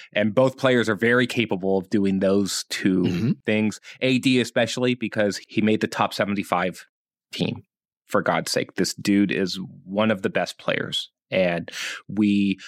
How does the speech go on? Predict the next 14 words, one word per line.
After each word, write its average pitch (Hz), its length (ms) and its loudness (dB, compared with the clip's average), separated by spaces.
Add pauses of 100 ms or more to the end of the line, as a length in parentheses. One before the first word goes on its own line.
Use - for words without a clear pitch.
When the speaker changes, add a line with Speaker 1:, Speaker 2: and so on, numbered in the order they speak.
(160)
Speaker 1:
always 156 340 4
forget 123 360 -2 (920)
because 101 520 -2 (140)
he's 110 360 -2
just - 400 0 (140)
one 120 220 2
of 123 100 4
those 117 240 2
dudes 120 400 4
that's 110 240 2
just 113 160 -2
like, 113 160 2
"Okay," 127 320 2
but 104 260 0